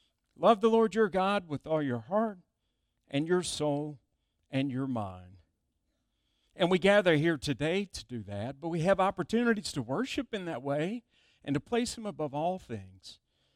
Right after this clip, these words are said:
for the week to come. Will we do that? Will we do it? All right, one more Boone story from Appalachian State University before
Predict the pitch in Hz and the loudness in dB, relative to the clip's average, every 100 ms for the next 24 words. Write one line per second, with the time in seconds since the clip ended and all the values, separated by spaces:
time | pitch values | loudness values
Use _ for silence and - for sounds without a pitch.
0 | _ _ - 139 135 127 110 117 117 - | _ _ -10 -6 -4 -6 -8 -10 -10 -12
1 | 117 107 95 95 - _ - 143 170 151 | -12 -10 -12 -14 -16 _ -8 -4 -2 -4
2 | 117 113 95 95 95 _ _ _ _ _ | -4 -8 -12 -16 -20 _ _ _ _ _
3 | _ _ 113 131 139 135 120 113 117 95 | _ _ -12 -8 -6 -8 -12 -12 -12 -12
4 | 87 _ _ _ _ _ _ _ _ _ | -16 _ _ _ _ _ _ _ _ _
5 | _ _ _ _ _ _ _ _ - 185 | _ _ _ _ _ _ _ _ 4 6
6 | 151 165 208 208 202 185 117 113 170 185 | 6 4 4 4 4 4 2 2 2 2
7 | 156 127 - - 127 107 95 104 117 _ | 0 -2 -8 -10 -10 -8 -12 -14 -18 _
8 | _ _ _ - 147 151 165 - 160 156 | _ _ _ -2 0 4 2 4 4 4
9 | - 143 - 160 156 165 143 143 - 143 | 2 -6 0 0 0 -4 -2 -4 -2 -6
10 | - 120 - 143 135 135 | -4 -8 -4 -2 0 -2